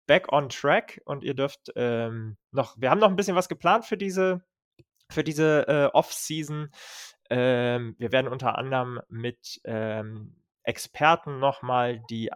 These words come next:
einzelnen Drafts unserer, äh, Division-Gegner, äh, beleuchten, mit Leuten, die da deutlich mehr, <laughs> äh, im Bilde sind als, als wir beide. Ähm, genau, und haben dann, glaub ich, noch das ein oder andere auch so, ähm,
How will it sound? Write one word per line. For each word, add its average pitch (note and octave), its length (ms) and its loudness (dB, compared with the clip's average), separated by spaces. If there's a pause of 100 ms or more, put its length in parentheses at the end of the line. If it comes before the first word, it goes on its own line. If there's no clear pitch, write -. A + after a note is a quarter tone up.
(160)
einzelnen B2 680 -4
Drafts B2 540 2
unserer, A2+ 760 -2 (480)
äh, A2+ 120 -4
Division-Gegner, A2+ 1800 -4 (100)
äh, G#2+ 160 -4
beleuchten, D#3+ 720 -2 (380)
mit A#2+ 140 -6
Leuten, C#3 300 6
die C3 100 -2
da B2 120 4
deutlich C3+ 520 2
mehr, B2 440 0
<laughs> - 0 -
äh, C3 480 4
im B2+ 140 -4
Bilde C3+ 280 -2
sind A#2+ 220 -8
als, A2+ 300 -4
als G#2 220 -8
wir E3 180 0
beide. D#3 340 2 (880)
Ähm, A#2+ 640 -2
genau, B2+ 180 4
und G#2+ 100 -8
haben A#2+ 140 4
dann, A#2+ 160 0
glaub A2 160 -2
ich, A2 100 -10
noch A2 80 -8
das G2+ 160 -12
ein G#2+ 140 -8
oder G2+ 180 -6
andere G#2 360 -6
auch G2+ 100 -6
so, C#3+ 340 -4 (560)
ähm, G#2 800 -4